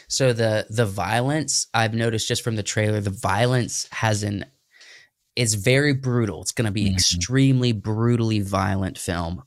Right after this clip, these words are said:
Speaker 1: but it, or series, but it's also, uh, done in an artistic way, which I, I enjoy. If you're gonna show violence, like, let's make it cinematic. Let's do, let's see some, some images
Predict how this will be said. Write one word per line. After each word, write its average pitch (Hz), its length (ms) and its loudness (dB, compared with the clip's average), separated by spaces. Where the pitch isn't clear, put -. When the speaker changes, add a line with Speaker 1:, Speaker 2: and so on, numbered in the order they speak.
Speaker 1:
but 113 160 4
it, 113 200 0
or 113 180 4
series, 92 500 0
but 113 160 0
it's 110 120 0
also, 117 560 0
uh, 101 180 0
done 120 320 2
in 113 180 0
an 101 100 -4
artistic 104 540 -4
way, 151 200 2
which 113 180 0
I, 110 320 2
I 110 60 -2
enjoy. 113 380 0
If 101 120 -6
you're 127 60 0
gonna 127 160 0
show 120 220 2
violence, 104 640 -2
like, 98 200 -2
let's 110 300 0
make 110 280 0
it 101 80 -4
cinematic. 104 760 4
Let's 104 200 2
do, 113 140 -4
let's 110 180 0
see 117 140 0
some, 98 340 -4
some - 300 -2
images 107 640 0